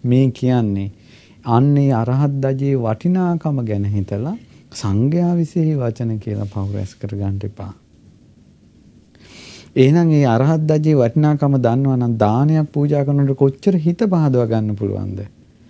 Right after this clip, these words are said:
ආයේ මිනිසුන්ගේ හිත, සැදැහැවතුන්ගේ හිත වෙනස් වෙන තැනක් මං දැක්කා මේ දානේදී.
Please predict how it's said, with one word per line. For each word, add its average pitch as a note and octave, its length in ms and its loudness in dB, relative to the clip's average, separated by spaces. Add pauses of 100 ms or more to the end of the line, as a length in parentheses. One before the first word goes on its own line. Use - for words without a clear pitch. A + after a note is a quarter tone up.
(1040)
ආයේ D#3+ 360 2
මිනිසුන්ගේ D3+ 540 2
හිත, A#2+ 240 -2 (880)
සැදැහැවතුන්ගේ B2+ 800 0
හිත A#2+ 240 2 (800)
වෙනස් B2+ 400 0
වෙන D#3+ 180 0
තැනක් B2 340 -2
මං A#2 220 0
දැක්කා G2+ 500 -4
මේ F3 240 -2
දානේදී. G2 640 -2